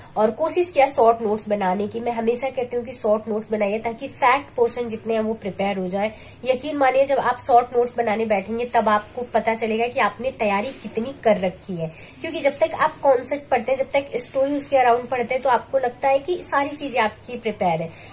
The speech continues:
लेकिन जब आप fact पे आते हैं तो बहुत सारी सच्चाइयां सामने आती हैं खुद की,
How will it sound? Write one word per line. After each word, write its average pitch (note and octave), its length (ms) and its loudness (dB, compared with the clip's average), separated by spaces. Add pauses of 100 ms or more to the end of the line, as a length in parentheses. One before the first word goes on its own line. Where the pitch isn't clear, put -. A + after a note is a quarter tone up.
लेकिन C#4+ 220 0
जब D4 180 4
आप D#4 100 6
fact - 460 2
पे C4 60 6
आते A3 240 2
हैं B3 100 0
तो C#4+ 60 -8
बहुत A#3+ 520 0
सारी A#3 200 0
सच्चाइयां A3+ 520 -2
सामने G#3 360 -2
आती G#3+ 240 -2
हैं D4 180 -12
खुद A3 240 -6
की, G#3 280 -8